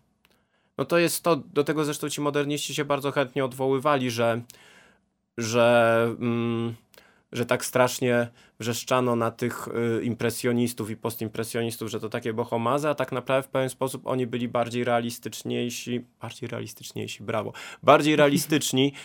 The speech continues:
Speaker 1: niż tak zwane realistyczne malarstwo, bo jakoś tam oddawali to, jak my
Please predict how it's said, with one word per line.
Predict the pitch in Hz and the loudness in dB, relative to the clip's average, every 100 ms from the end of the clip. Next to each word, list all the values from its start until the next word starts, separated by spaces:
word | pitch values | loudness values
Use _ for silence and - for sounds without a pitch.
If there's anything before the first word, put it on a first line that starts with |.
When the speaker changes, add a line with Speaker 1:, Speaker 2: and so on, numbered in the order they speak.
| - - | -10 -6
Speaker 1:
niż | 123 | -2
tak | 131 117 | -2 0
zwane | 127 127 127 | 0 2 2
realistyczne | 123 120 - 131 151 | 2 0 -6 -6 -2
malarstwo, | 147 139 147 156 | 0 2 0 -2
bo | 127 131 | 0 0
jakoś | 131 139 | 0 -2
tam | 135 120 | -4 -4
oddawali | 120 131 120 135 131 | -4 -4 0 -2 -2
to, | 131 | -2
jak | 131 131 127 | 0 0 0
my | 123 127 | 0 0